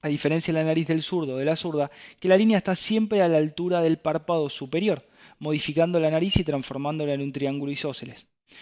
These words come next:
También es observable en estas narices que son menos redondeadas, más rectilíneas y es muy difícil verle las narinas, incluso si los vemos de abajo y de costado. En los diestros, que tienen una nariz más crecida,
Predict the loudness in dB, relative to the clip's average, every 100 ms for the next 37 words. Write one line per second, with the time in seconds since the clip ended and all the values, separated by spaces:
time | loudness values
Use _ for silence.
0 | -18 -4 2 2 2 -2 -2 0 4 4
1 | 4 2 -2 -4 -6 -4 -2 -2 -6 -10
2 | -18 -20 _ -8 -2 -2 -2 -4 -4 0
3 | 0 0 0 0 0 0 0 0 -4 -14
4 | _ -20 _ -4 0 0 0 -2 -2 -2
5 | -2 -2 -4 -8 -20 -20 _ -2 0 2
6 | 4 2 2 -2 -2 -2 -2 0 0 2
7 | 0 0 -4 -6 -8 -12 -20 -18 -10 -4
8 | -2 -2 -2 -2 -2 0 0 -2 -4 0
9 | -2 -2 -6 -6 -4 -4 -6 -10 -16 -20
10 | -20 _ _ _ -20 -20 _ -6 -2 -2
11 | -2 -6 -8 -2 -2 -2 -2 -4 -4 -10
12 | -10 -6 -4 -4 -4 -4 -4 -4 -8 -8
13 | -8 -6 -6 -6 -4 -2 -4